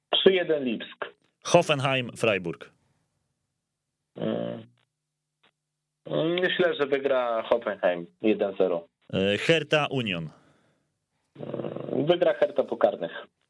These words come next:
Speaker 2: Piotrze, czy ty możesz z nami zostać, czy musisz uciekać jeszcze? Bo tutaj tak to Damiana
Speaker 1: Nie, już
Speaker 2: Gąska
Speaker 1: muszę
Speaker 2: chciałem.
Speaker 1: uciekać.
Speaker 2: No to dziękuję
Speaker 1: Już muszę
Speaker 2: bardzo za tę
Speaker 1: uciekać, więc
Speaker 2: rozmowę.
Speaker 1: dziękuję
Speaker 2: Będziemy
Speaker 1: bardzo.
Speaker 2: sprawdzać te typy. Zaraz dołączy do nas, y, Damian Gąska, do którego już sobie dzwonimy.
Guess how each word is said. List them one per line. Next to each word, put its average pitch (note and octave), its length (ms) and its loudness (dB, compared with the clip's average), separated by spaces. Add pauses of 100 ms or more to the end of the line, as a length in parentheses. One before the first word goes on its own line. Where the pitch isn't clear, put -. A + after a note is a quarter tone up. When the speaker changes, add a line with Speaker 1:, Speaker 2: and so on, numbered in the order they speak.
(480)
Speaker 2:
Piotrze, B2+ 280 4
czy D#3 120 0
ty F3+ 80 -2
możesz E3 240 0
z D#3+ 40 -6
nami D#3 180 0
zostać, E3+ 280 0
czy D#3+ 80 -2
musisz C#3+ 220 -2
uciekać A2+ 340 0
jeszcze? F#2+ 220 -2
Bo G#2 80 -2
tutaj A#2 220 2
tak A#2 140 -4
to B2 100 -2
Damiana F#3 320 4
Speaker 1:
Nie, F#3 60 -2
już - 20 -4
Speaker 2:
Gąska E3+ 160 -4
Speaker 1:
muszę F3+ 100 -2
Speaker 2:
chciałem. F3+ 200 0
Speaker 1:
uciekać. D#3 220 0
Speaker 2:
No - 60 2
to C#3 60 0
dziękuję D#3+ 320 0
Speaker 1:
Już D#3 80 0
muszę D#3 120 2
Speaker 2:
bardzo D3 160 0
za C#3 100 0
tę C3+ 40 2
Speaker 1:
uciekać, C#3 120 0
więc B2+ 140 -2
Speaker 2:
rozmowę. C3 360 0 (100)
Speaker 1:
dziękuję C3 260 0
Speaker 2:
Będziemy C3 220 2
Speaker 1:
bardzo. C3 120 -4
Speaker 2:
sprawdzać A#2+ 380 0
te G#2+ 120 0
typy. A#2 320 2
Zaraz A2+ 280 0
dołączy A2 440 0
do A2 120 0
nas, G#2+ 360 -2
y, G#2+ 240 2
Damian G#2 400 -2 (120)
Gąska, C#3 480 2
do B2 80 -2
którego A2 280 0
już C3+ 180 0
sobie A#2 200 0
dzwonimy. A#2+ 420 -2